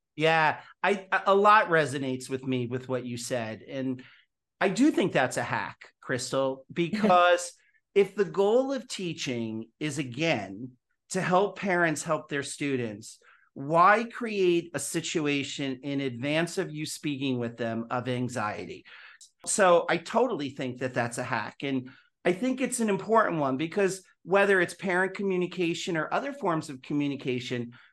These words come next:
Speaker 1: I do think sometimes we say too much in email.
Speaker 2: Mm-hmm.
Speaker 1: And to your point,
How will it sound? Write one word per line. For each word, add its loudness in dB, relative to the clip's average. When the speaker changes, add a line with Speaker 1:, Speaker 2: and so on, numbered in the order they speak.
Speaker 1:
I 2
do 0
think -4
sometimes 0
we -6
say -2
too -2
much 0
in -2
email. 2
Speaker 2:
Mm-hmm. 4
Speaker 1:
And 2
to -6
your 2
point, 0